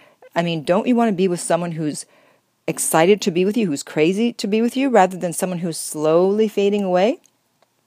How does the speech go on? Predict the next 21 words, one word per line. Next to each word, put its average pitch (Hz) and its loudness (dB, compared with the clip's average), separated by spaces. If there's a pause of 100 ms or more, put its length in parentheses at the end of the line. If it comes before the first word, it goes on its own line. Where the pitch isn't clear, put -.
(640)
You 202 0
have 214 0
to 220 0
have 180 4
enough 190 0
self-esteem 196 -2
and 156 -6
self-respect 170 -2
to 180 -6
say, 147 0 (760)
"Okay, 254 0 (240)
if - -18
someone's 160 -10 (520)
slowly 180 0
fading 196 2
away, 190 6
or - 2
even 196 0
if 214 -4
they 190 -2
just 196 -6